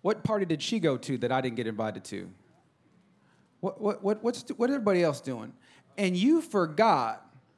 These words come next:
what God asked you to do 'cause you're focused on what, uh, somebody else is doing. It's a distraction.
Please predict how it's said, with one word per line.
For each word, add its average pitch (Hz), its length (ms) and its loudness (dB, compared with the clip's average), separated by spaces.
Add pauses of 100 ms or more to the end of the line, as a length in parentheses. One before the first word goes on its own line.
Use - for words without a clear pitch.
(540)
what 143 160 -2
God 139 200 4
asked 127 280 -2
you 285 140 4
to 147 100 2
do 110 400 -4
'cause 139 200 -4
you're 208 120 2
focused 135 420 0
on 123 140 -2
what, 120 280 -6
uh, 127 120 -8
somebody 123 360 -2
else 143 280 -2
is 104 80 -8
doing. 98 320 -10 (2750)
It's 147 100 -8
a 160 60 -2
distraction. 277 640 -2